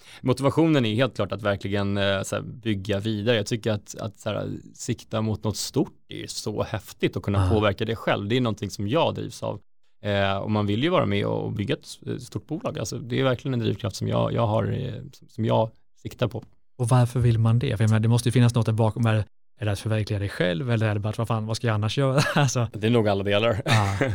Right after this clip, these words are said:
Speaker 1: Nej, men
Speaker 2: ja.
Speaker 1: såklart att man, eh, s-, ser en, en, eh, som person som har förflyttat sig ganska många gånger i ett sånt där bolag, så man utvecklar sig själv extremt mycket genom att ställa sig inför nya situationer.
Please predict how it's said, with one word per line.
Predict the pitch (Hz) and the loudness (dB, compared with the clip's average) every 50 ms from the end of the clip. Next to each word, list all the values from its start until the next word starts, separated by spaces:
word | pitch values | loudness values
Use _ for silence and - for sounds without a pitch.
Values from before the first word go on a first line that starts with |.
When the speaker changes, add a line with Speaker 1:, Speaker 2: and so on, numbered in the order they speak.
| 101 | -2
Speaker 1:
Nej, | 107 107 | 0 2
men | 107 110 107 107 | 2 2 2 0
Speaker 2:
ja. | 107 | -2
Speaker 1:
såklart | - - 95 - 123 - - | -4 -6 -2 0 0 0 0
att | 107 107 | 0 0
man, | 110 104 101 101 | 2 2 2 2
eh, | 101 104 98 98 98 98 98 95 | 2 2 4 4 4 4 4 2
s-, | 95 90 - - - | 2 0 -4 -8 -12
ser | - - 110 107 104 | -8 -4 -2 0 0
en, | 101 98 98 - - | 0 0 -2 -4 -6
en, | 101 101 101 101 | -6 -4 -4 -2
eh, | 101 98 101 98 98 101 104 98 101 101 95 - - - - - - - - - | -2 -2 -2 -2 -2 -4 -6 -6 -8 -10 -12 -16 -20 -20 -20 -20 -20 -20 -20 -14
som | - - 113 110 104 104 104 98 | -6 -4 -2 -2 -2 -2 -4 -4
person | - - 104 - - - 139 139 131 123 127 120 | -2 -2 -2 -2 0 0 0 0 2 0 0 -2
som | - - 107 | -2 -4 -6
har | 98 | -6
förflyttat | - 92 - 120 110 - - 107 - | -6 -6 -4 -6 -6 -6 -8 -14 -8
sig | - 107 | -6 -4
ganska | 101 101 92 - - | -2 -2 -4 -4 -4
många | 98 98 98 | -4 -2 -2
gånger | 95 101 98 101 104 | 0 0 0 2 0
i | |
ett | 98 - | -2 -2
sånt | 101 90 | -2 -4
där | 98 | -4
bolag, | 98 98 101 98 104 107 101 - | -2 -2 -2 -2 0 -2 -2 -2
så | - - | -6 -10
man | 107 104 107 107 107 104 107 | -10 -10 -10 -8 -8 -6 -6
utvecklar | 107 104 - - 123 110 - 90 | -6 -8 -6 -6 -6 -6 -6 -8
sig | 85 95 | -8 -8
själv | - - - 120 98 98 101 - | -10 -6 -4 -4 -4 -4 -6 -12
extremt | - - - - 120 107 - | -14 -18 -14 -12 -10 -10 -8
mycket | 107 101 - - 110 104 | -8 -10 -8 -8 -8 -8
genom | 104 107 107 107 | -6 -8 -8 -8
att | 110 - | -10 -10
ställa | - 117 110 107 | -8 -8 -8 -8
sig | - - | -8 -10
inför | 98 - 110 | -10 -10 -8
nya | 107 107 110 104 | -8 -8 -8 -8
situationer. | - 98 - 104 - 113 107 104 104 | -10 -10 -8 -4 -2 -2 -2 -2 -4